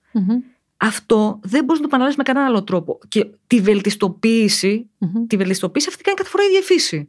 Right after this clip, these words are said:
Speaker 1: Ναι.
Speaker 2: Δεν της αρέσουν τα κενά και κοιτάει τους βέλτιστους τρόπους να πετύχει τη μέγιστη απόδοση.
Speaker 1: Ναι.
Speaker 2: Άρα η ιδέα σου ότι εγώ θα θεωρώ ότι έχω το κίνδυνο της φωτιάς και κάποιος μου πει ότι αυτό το είδος, πράγματι, κάποια είδη θα συμπεριφθούν καλύτερα.
Speaker 1: Στη φωτιά,
Speaker 2: Οπότε,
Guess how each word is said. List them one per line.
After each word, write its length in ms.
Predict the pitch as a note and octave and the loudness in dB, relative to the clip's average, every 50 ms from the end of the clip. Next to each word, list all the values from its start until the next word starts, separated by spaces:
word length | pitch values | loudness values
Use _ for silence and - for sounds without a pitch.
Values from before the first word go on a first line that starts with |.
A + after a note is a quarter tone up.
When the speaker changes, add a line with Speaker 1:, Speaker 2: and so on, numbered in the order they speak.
| _ _ | _ _
Speaker 1:
Ναι. 180 | - A3+ G3 F3+ | -4 -2 0 2
Speaker 2:
Δεν 100 | - D#4+ | 2 2
της 140 | D4 - D#4 | 2 2 2
αρέσουν 220 | C#4+ D4 - C4+ | 2 2 2 0
τα 60 | B3+ A3 | -2 0
κενά 340 | G#3+ G3+ F#3+ F#3+ A3 D4 D#4+ - - - - - | 0 2 2 2 2 2 0 -2 -8 -20 -14 -8
και 100 | - A#3 | -6 -4
κοιτάει 320 | G#3 A#3 G#3+ C4 F4 F#4 | -2 -2 0 2 0 0
τους 200 | F4 C4+ A#3 G#3+ | 0 0 0 0
βέλτιστους 500 | G3 A3 D#4+ G4+ - - D#4+ - A3 G#3 | 2 4 2 2 2 0 0 -2 -2 -4
τρόπους 440 | - G3+ G3+ G3 F#3+ F#3+ - B3 C#4+ | 0 0 2 2 2 0 -2 -4 -2
να 100 | C#4+ C4 | -2 -4
πετύχει 360 | - A3+ A3 G#3+ - D#4+ - | -4 -6 -6 -4 -4 -6 -4
τη 100 | - D4+ | -2 0
μέγιστη 340 | C4 C4+ D4+ D4 C#4+ D4 - | 0 0 0 -2 -4 -4 -4
απόδοση. 600 | A#3+ G#3 - A#3+ G#3+ F3+ D#3+ D#3+ - - - - _ _ - - - | -4 -2 0 0 0 0 -2 -4 -6 -10 -12 -16 _ _ -20 -14 -10
Speaker 1:
Ναι. 200 | G3+ F3 D#3 C3+ - | -8 -8 -8 -8 -4
Speaker 2:
Άρα 260 | - A3 C4 D#4 E4+ D#4+ | 0 0 2 4 4 4
η 60 | C4+ | 2
ιδέα 340 | A#3 F#3+ F#3+ B3+ D#4 E4 C#4+ | 2 2 2 2 2 2 2
σου 80 | - A#3+ | 0 0
ότι 120 | G#3 F#3 G3+ | -2 0 0
εγώ 200 | G3 A3 C4 C4 | 0 0 0 0
θα 220 | - C4 A#3 A3 | 0 -2 -2 -2
θεωρώ 320 | G#3+ - G3+ G3 G3+ A#3+ B3+ | -2 0 2 2 4 4 2
ότι 300 | B3+ B3 - G#3+ G3 - - - - _ | 2 2 -2 -4 -4 -6 -10 -18 -8 _
έχω 240 | G#3 A3 A3 C#4 D4 | -4 -4 -2 -2 0
το 140 | A#3+ G#3 | 0 -2
κίνδυνο 300 | G#3 - A3 A#3+ C4+ D4 | 0 -2 -2 -2 0 -2
της 100 | C#4 C#4+ | -2 -2
φωτιάς 640 | - - A3+ G#3+ - B3+ C4 A#3 F#3+ D#3+ D3 D3 - - _ _ _ _ | -2 -4 -4 -2 -2 0 0 2 0 0 -2 -6 -10 -18 _ _ _ _
και 100 | - F#3 | -12 -6
κάποιος 320 | F#3+ - A#3+ C#4 C4 C4 | -4 -2 -2 -2 0 -2
μου 60 | C4 C#4+ | -2 -2
πει 60 | D#4 | -2
ότι 120 | D#4 C#4+ | 0 -2
αυτό 300 | C4+ A3 G#3+ - E4 D#4 | -2 -2 -2 -2 -2 0
το 120 | D#4 B3+ G#3+ | 2 2 4
είδος, 420 | G3+ F3+ E3 D#3 D3 D3 - - _ _ _ _ _ _ _ _ _ _ _ | 4 2 0 -2 -4 -6 -10 -16 _ _ _ _ _ _ _ _ _ _ _
πράγματι, 640 | - A3 C4+ C4+ - G#3 G3 F3+ E3 D#3+ D#3 D3 D3 _ _ - _ _ _ _ _ _ _ | 0 0 2 2 2 0 0 0 -2 -4 -8 -10 -12 _ _ -20 _ _ _ _ _ _ _
κάποια 460 | - A#3 B3+ C#4+ C#4+ - - A3 F#3+ F#3 | 0 0 0 0 0 0 0 0 2 2
είδη 340 | F3+ E3+ D#3+ F#3 G#3+ C4+ C#4 | 2 0 0 0 0 0 -2
θα 60 | - | -4
συμπεριφθούν 400 | A3 G#3 G3 F#3 F3+ F3 - C4 | -2 0 0 0 0 0 -2 -4
καλύτερα. 540 | B3+ A#3+ A3 A3+ A#3+ A3 G#3 F#3 D3 C3+ - - | -2 -2 0 0 0 -2 -2 -4 -8 -8 -10 -10
Speaker 1:
Στη 160 | - - - | -8 -4 0
φωτιά, 340 | - G3+ F#3+ - - E3 D3 | 0 0 0 2 2 2 4
Speaker 2:
Οπότε, 300 | C3 F3 B3 A#3 - - | 6 6 6 6 6 4